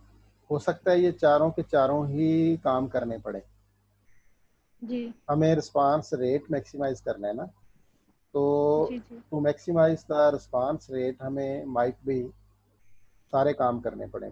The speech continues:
Speaker 1: पहले आप कर लें data, अ, administration कर लें, अगर हंड्रेड परसेंट नहीं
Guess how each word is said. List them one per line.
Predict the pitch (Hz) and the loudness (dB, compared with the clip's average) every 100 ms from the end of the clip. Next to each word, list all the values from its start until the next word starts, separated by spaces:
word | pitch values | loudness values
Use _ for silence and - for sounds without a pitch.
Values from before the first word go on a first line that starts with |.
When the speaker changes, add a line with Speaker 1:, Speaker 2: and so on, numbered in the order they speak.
| - | -2
Speaker 1:
पहले | 135 143 | 0 4
आप | 139 127 - | 2 2 0
कर | 123 | 0
लें | 123 123 | 0 -2
data, | 120 113 120 120 120 | -2 0 0 2 0
अ, | - 135 120 120 127 120 | -2 -4 -2 -2 -2 -4
administration | 117 120 - 113 - 127 | -6 -12 -10 -12 -12 -8
कर | 123 113 | -6 -6
लें, | 113 - _ _ _ _ _ _ | -10 -14 _ _ _ _ _ _
अगर | 131 131 127 _ _ _ _ _ 143 | -4 -4 -4 _ _ _ _ _ -8
हंड्रेड | 131 131 | -6 -2
परसेंट | 143 131 139 | -4 -4 -6
नहीं | 131 143 147 | -4 -4 -6